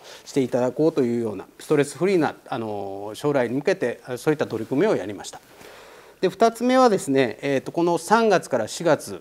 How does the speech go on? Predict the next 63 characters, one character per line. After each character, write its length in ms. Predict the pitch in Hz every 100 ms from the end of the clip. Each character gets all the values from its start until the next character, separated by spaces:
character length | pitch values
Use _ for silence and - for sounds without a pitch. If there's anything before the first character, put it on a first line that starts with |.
| -
に 100 | 165
行 360 | 175 170 160 151
い 60 | 143
ま 140 | 143
し 80 | 143
た、 300 | 175 131 -
え 380 | 127 131 127 120
ー、 40 | 127
道 140 | 156
頓 160 | 160 110
堀 120 | 104
エ 40 |
ッ 100 | 139 -
ク 60 |
ス 120 | -
ア 100 | 190
ー 40 | 185
ル 60 |
パ 180 | 185 175
ー 20 |
ク 100 | -
で 60 | 95
す。 180 | - - - - - - -
え 180 | 147 147
ー、 60 |
こ 140 | 147 170
ち 140 | -
ら 120 | 220
は 60 | 247
で 100 | 233
す 100 | 170
ね、 240 | 151 113 165
エ 240 | 180 185
ー 60 | 202
ア 40 |
ー 180 | 202 214
ル 60 | -
技 120 | 214
術 220 | 240 160 123
を 80 | 107 -
ち 80 | 156
ょ 20 |
っ 20 |
と、 100 | - - _
あ 100 | 147
の、 260 | 120 120 113
仕 160 | -
込 200 | - 147
ん 60 | 98
で、 240 | 135 107 - _
え 100 | 131
ー 40 | 127
と、 100 | -
ス 160 | 175
マ 180 | 190 202
ホ 180 | 214 226
を 60 |
か 140 | 226 233
ざ 120 | 226
し 120 | 233
な 160 | 220 214
が 120 | 214
ら、 300 | 240 135